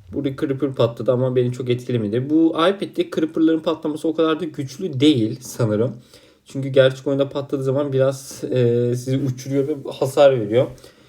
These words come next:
Bu madende en korktuğum şeyler Enderman'ler oldu. Çünkü Enderman'ler gerçekten fazla vuruyor za-, ve birazdan zaten, e, başımız derde girecek. Bunu göreceksiniz. Burada bir sürü zombi geldim.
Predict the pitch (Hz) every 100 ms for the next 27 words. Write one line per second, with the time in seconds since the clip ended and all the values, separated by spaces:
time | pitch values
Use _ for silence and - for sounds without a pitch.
0 | _ _ - 160 175 170 180 180 190 202
1 | 202 151 - 151 - 151 180 196 175 165
2 | 151 120 110 107 120 147 - 117 107 104
3 | 156 - _ - - 165 151 156 - _
4 | _ _ _ _ _ _ _ _ _ _
5 | _ - 143 143 147 143 151 160 131 151
6 | 220 - 151 - 139 135 147 135 151 143
7 | 135 135 143 131 147 147 131 131 127 139
8 | 127 151 156 - - - - 151 127 120
9 | 120 139 135 143 - 120 117 120 117 104
10 | 104 117 113 110 104 110 104 - 101 127
11 | - - - - - - _ _ - -
12 | - - _ - 143 151 147 139 143 160
13 | 160 151 139 135 135 135 127 107 104 123